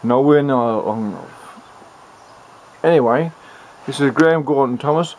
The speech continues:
putting his two pence worth into this discussion about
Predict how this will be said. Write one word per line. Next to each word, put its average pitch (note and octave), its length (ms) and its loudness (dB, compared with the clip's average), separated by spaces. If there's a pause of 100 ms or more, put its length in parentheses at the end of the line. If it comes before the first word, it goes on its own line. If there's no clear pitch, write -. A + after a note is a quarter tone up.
(420)
putting - 220 -2
his C3 160 0
two E3 200 0
pence C3 560 -4
worth C#3 360 2 (240)
into C#3 320 0
this B2+ 320 0 (560)
discussion D#3 680 0 (840)
about C#3 420 0